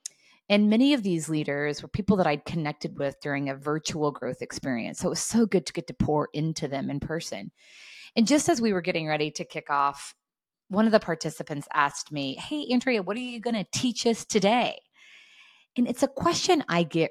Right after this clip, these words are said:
regularly as a facilitator. So I always remind leaders that I have nothing to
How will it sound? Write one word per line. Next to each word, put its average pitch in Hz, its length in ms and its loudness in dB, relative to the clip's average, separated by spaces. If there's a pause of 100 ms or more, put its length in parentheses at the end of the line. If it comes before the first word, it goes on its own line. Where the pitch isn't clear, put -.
regularly 190 1040 -2 (100)
as 214 160 0
a 202 180 4
facilitator. 214 880 0 (760)
So - 180 0
I 247 140 6
always 262 500 4
remind 165 600 2
leaders 139 560 -8
that 123 320 0 (240)
I 214 140 -6
have 247 280 0
nothing 156 600 2
to - 220 -8